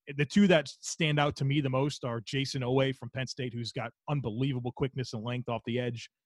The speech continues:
and then Joseph Asai from, from Texas, who has unbelievable quickness and s-, in,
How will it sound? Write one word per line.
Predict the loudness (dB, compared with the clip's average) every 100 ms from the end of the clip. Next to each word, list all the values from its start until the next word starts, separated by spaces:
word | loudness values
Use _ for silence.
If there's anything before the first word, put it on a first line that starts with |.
| _ _
and | 0 2
then | 4
Joseph | 8 8 6 0
Asai | -2 -2 0 0 -2 -2
from, | -4 -6 -8
from | -10 -6
Texas, | -4 -4 -6 -10 -2
who | 0 -2 -4 _ _ _ _
has | -2 -2 -4 -10 _ _ _ -4
unbelievable | 0 2 2 2 0
quickness | 0 -2 -2 -6
and | -6
s-, | -8 -14 _
in, | -10